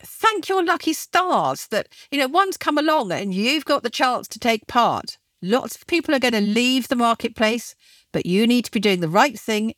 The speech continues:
in the right way. And don't forget, just because people are leaving the market and they're selling and they were landlords, doesn't mean to say that they are leaving because they're finding life difficult. They are leaving because they may be retiring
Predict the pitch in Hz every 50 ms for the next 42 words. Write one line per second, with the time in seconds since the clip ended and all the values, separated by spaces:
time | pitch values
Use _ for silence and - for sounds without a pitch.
0 | _ - 180 170 160 156 170 214 233 240 - - 175 156 139 123 117 - - _
1 | _ _ _ _ _ - 240 262 311 403 427 370 - - 311 - 226 202 214 -
2 | - 339 349 - - 392 - 370 - - 311 285 262 - 240 214 196 196 208 226
3 | 233 220 214 190 175 170 175 175 180 175 - 180 156 - 165 165 160 165 160 -
4 | - 202 185 175 165 165 160 165 165 165 160 156 175 185 185 180 170 175 175 185
5 | 175 151 - 131 123 - - - - - _ _ _ _ - - 269 - - 392
6 | 359 294 - 285 - - 285 240 233 233 226 - - - _ - 208 - - 214
7 | 220 214 208 202 - - 175 180 180 180 185 196 202 190 170 190 175 151 185 -
8 | - 185 175 - 185 156 - - 175 156 151 151 139 143 143 131 131 - - 254
9 | 277 - - - - 170 127 - - 175 190 185 170 175 175 180 202 220 196 220
10 | 185 - - - 175 156 - 165 160 160 160 160 160 - - 147 147 - - 147
11 | 131 - - 190 254 330 381 370 240 160 139 120 110 110